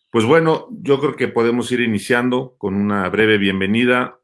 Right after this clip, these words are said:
Eh, empezamos gracias a todas y a todos que se conectan hoy,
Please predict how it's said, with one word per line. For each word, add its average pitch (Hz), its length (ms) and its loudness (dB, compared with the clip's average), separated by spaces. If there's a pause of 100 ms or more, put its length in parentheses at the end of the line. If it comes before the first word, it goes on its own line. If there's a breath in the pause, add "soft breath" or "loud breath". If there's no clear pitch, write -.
Eh, 92 840 0 (420)
empezamos 120 720 0
gracias 120 800 -2
a 92 400 -4
todas 117 320 0
y 104 40 4
a 98 100 -2
todos 123 280 2
que 101 120 -6
se 95 160 -4
conectan 104 500 -2
hoy, 131 260 0